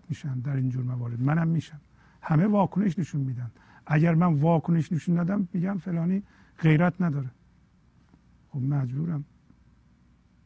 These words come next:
چه وابسته بندید. از این شمع بسوزید، دل و جان بفروزید،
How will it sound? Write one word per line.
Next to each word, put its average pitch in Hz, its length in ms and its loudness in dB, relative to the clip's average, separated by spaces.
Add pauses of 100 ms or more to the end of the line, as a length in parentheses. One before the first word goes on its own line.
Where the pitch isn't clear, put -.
(3000)
چه - 160 -8
وابسته 120 720 -8
بندید. 117 600 -6 (2000)
از 131 180 -4
این 143 80 2
شمع 139 360 -2
بسوزید، 120 640 -4 (640)
دل 147 160 4
و 143 120 4
جان 143 360 6
بفروزید، 131 680 -2